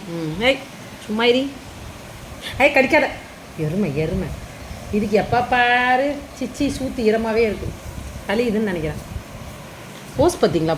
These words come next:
போஸு? ஷேடோ, இந்தா. ஆ, இந்தா. சாப்பாடுன்னா புரியும் உனக்கு. ஐயோ, ஏய், எருமை.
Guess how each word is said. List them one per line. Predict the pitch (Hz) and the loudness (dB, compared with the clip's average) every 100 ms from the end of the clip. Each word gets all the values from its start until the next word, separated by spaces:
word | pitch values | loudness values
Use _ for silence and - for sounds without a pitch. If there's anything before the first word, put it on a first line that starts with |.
| 214 | 6
போஸு? | 226 220 175 202 220 156 139 - | 4 6 4 6 6 4 -2 4
ஷேடோ, | 247 294 151 - - - - - - | 8 8 8 2 -10 -16 -16 -16 -10
இந்தா. | - 262 185 - - - - - - | 4 6 6 0 -10 -14 -16 -10 -4
ஆ, | 165 135 | -2 -2
இந்தா. | 135 175 262 302 320 320 349 370 370 370 - - 208 - - - - - | 2 8 8 10 8 8 8 6 4 0 -2 -4 -4 -6 -12 -10 -8 4
சாப்பாடுன்னா | 214 220 285 277 285 302 | 4 6 8 8 10 8
புரியும் | 392 277 240 196 | 6 6 6 4
உனக்கு. | 170 156 180 220 233 - - - - - | 2 2 6 8 6 2 -12 -12 -6 4
ஐயோ, | 349 370 339 | 8 8 8
ஏய், | 349 349 220 | 6 4 6
எருமை. | 269 311 339 | 6 6 4